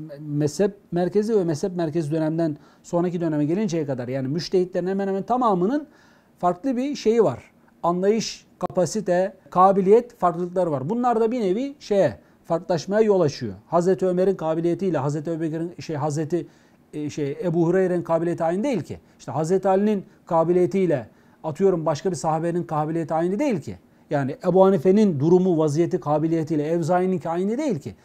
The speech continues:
Anlayış farklılıkları da bir nevi tartışmaya sebebiyet veriyor. Bulundukları dönem bir de. Bulundukları coğrafya. Bulundukları dönem ve coğrafyada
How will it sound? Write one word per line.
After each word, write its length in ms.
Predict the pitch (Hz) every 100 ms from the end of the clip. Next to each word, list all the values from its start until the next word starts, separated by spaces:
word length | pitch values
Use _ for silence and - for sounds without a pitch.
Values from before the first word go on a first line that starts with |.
| - _
Anlayış 400 | 135 147 170 220
farklılıkları 600 | - 165 143 175 175 180
da 120 | 165
bir 80 | 185
nevi 300 | 151 180 269 - _ _
tartışmaya 460 | 156 147 - 165 185
sebebiyet 420 | 156 151 185 202
veriyor. 280 | 240 262 175
Bulundukları 580 | 240 247 202 - 240 240
dönem 300 | 220 165 120
bir 100 | 95
de. 80 | 95
Bulundukları 640 | 151 185 185 175 - 202 226
coğrafya. 580 | 151 151 156 139 110 - _ - _ _
Bulundukları 680 | 196 262 233 208 190 185 156
dönem 320 | 196 214 175
ve 120 | 151 139
coğrafyada 800 | 165 220 247 208 185 240 285